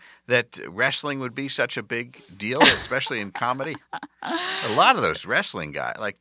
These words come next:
Speaker 1: a lot of
Speaker 2: Yeah.
Speaker 1: those kids grew up watching wrestling and they love it.
Speaker 2: Really? I mean, I don't remember much of it 'cause we barely watched it.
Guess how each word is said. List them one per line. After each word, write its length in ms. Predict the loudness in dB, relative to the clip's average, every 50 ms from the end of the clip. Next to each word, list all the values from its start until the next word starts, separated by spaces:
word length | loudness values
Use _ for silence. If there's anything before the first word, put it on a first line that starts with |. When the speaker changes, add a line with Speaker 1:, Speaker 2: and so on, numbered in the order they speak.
| _ -18 -18 -12 -8
Speaker 1:
a 160 | -6 -6 -2
lot 200 | 2 2 2 2
of 60 | 2
Speaker 2:
Yeah. 60 | 0
Speaker 1:
those 120 | -2 -2 -6
kids 340 | _ -6 -6 -6 -6 -8 -16 -18
grew 240 | -16 -12 -6 -4 -4
up 160 | -4 -4 _
watching 460 | -10 -4 -4 -4 -4 -6 -8 -8 -6 -6
wrestling 340 | -6 -6 -6 -8 -8 -8
and 80 | -8 -8
they 80 | -8 -6
love 240 | -2 -2 -2 -2
it. 120 | -2 -6 -10 _
Speaker 2:
Really? 400 | -4 -4 -2 0 0 -2 -2 -2 -4 -4
I 140 | -4 -4 -2
mean, 200 | -2 -2 0 4
I 260 | 4 4 4 4 0
don't 220 | -2 0 0 2
remember 720 | 2 2 0 0 0 2 2 2 4 4 4 2 0 -2 -6 -12 _ _ _ _ _ _ -10 -10 -10 -10
much 360 | -2 0 2 2 2 0 -6 -6
of 80 | -6 -6
it 120 | -8 -4
'cause 140 | -4 -4 -2
we 100 | 0 -2
barely 300 | -2 0 0 0 0 0
watched 440 | -2 0 0 -2 -2 _ -6 -8 -6
it. 180 | -8 -10 -10